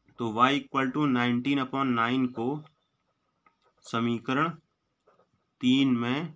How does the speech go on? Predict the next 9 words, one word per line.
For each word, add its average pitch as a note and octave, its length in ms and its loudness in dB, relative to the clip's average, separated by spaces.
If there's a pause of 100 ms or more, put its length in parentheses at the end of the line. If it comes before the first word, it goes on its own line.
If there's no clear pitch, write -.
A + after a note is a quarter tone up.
(580)
लगाने A#2+ 680 0 (720)
पर, G#2 240 -2 (720)
अब C3+ 260 0 (180)
x C#3 200 -4
तो D3 120 2
ऐसे C#3+ 280 2
ही E3 140 -4 (720)
equal C#3 420 0
to D#3+ 160 0